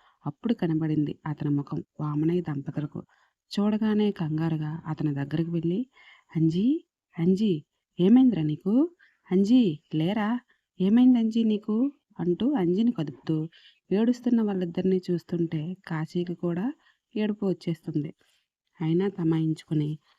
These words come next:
"అయ్యా, బాధపడకండి, ప్రాణం ఇంకా ఉంది, కానీ బాగా కుట్టుపడేశారు ఎవరో దొంగ నా కొడుకులు," కోపంగా అన్నాడు. ఎవరిని పల్లెత్తి మాట కూడా అనని వాడే అందరినీ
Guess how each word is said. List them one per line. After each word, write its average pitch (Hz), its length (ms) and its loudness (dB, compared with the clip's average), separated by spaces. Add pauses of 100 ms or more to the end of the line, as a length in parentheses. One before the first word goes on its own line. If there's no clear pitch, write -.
(100)
"అయ్యా, 170 260 -2 (580)
బాధపడకండి, 156 720 -2 (400)
ప్రాణం 175 360 0
ఇంకా 170 300 0
ఉంది, 156 320 0 (460)
కానీ 160 320 0 (360)
బాగా 160 360 0
కుట్టుపడేశారు 170 840 -4 (140)
ఎవరో 160 240 0
దొంగ 151 320 -2
నా 160 140 -2
కొడుకులు," 143 380 -8 (520)
కోపంగా 156 500 -2
అన్నాడు. 135 380 -4 (680)
ఎవరిని 190 480 2 (260)
పల్లెత్తి 180 460 -2
మాట 165 320 0
కూడా 208 300 -4
అనని 170 300 0
వాడే 156 360 -2 (600)
అందరినీ 202 500 2